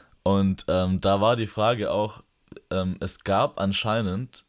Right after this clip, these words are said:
in England den Gedanken, weil die auch das so kacke fanden wie du, dass es immer an einem anderen Tag ist,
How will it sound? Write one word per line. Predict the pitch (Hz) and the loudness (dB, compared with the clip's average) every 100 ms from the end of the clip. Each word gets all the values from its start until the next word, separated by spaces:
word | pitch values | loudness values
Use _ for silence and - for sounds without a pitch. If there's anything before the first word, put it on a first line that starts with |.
| - | -8
in | 87 | -4
England | 92 120 98 87 98 - | -2 0 0 -2 -6 -6
den | 90 90 | -4 -2
Gedanken, | 82 92 117 - 92 107 82 | 0 -2 -2 -4 -4 -2 -2
weil | 90 | -2
die | 90 | 0
auch | 104 117 | -2 -2
das | - 104 - - | -6 -6 -8 -6
so | 92 | -8
kacke | - 127 117 | -2 -4 -2
fanden | 107 85 82 | -4 -2 -2
wie | 87 | -4
du, | 90 95 92 | -2 -2 -2
dass | 90 92 | -4 -4
es | 90 | -4
immer | 95 90 | -2 -2
an | 85 | -2
einem | 71 | -2
anderen | 92 85 | -2 -2
Tag | 95 95 98 | -2 -2 -2
ist, | 76 - | -4 -6